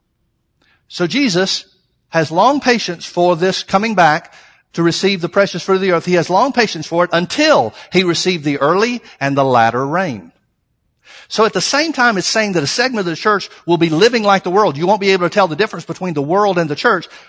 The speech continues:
Another segment of the church is gonna be glorious. Another segment of the church is gonna have the power of the Holy Ghost on it. I know I've showed you these scriptures before, and we use them regularly in healing school, but I want you to turn back with me to Haggai chapter two.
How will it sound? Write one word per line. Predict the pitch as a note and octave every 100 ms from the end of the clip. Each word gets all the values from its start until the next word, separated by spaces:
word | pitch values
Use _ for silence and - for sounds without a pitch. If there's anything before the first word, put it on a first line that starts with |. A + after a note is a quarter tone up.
| -
Another | B2+ G#3 B3
segment | G3 D#3+ D3
of |
the | C3+
church | F3 E3+
is | C#3+ B2
gonna | C#3+
be | A#2+
glorious. | A#2+ F#3+ D3 E2+ - - _ -
Another | - D#3+ B3
segment | G3 E3+ D3+
of |
the | C3
church | - E3+
is | C3+
gonna | C#3 D3+
have | D3+
the | A#2+
power | D3+ D3
of |
the | B2+
Holy | C3+ B2+
Ghost | E3+ G#3+ A2+
on |
it. | F2+ _ _ _ _ _ _ _ _ _ _ _ _ _ _ _ -
I | B2 C3
know | C#3+
I've | C#3+
showed | - D#3+ C#3+
you |
these | D3 D3+
scriptures | - E3+ D#3+ C3+
before, | C#3+ F3 G3+
and | D3+
we | C3+
use | D3+ C#3
them | C#3
regularly | C#3+ F3 D#3+ D#3 D3+ D3
in | C#3
healing | F3+ E3 D3
school, | - F#3
but | F#3+
I | C#3
want | C#3+ C#3
you |
to | B2+
turn | D#3+
back | D3+ D3+
with | D3+ D3+
me |
to | C#3+
Haggai | C#3+ D3+ D3 D3+
chapter | D3+ E3+ E3
two. | D#3+ A#3+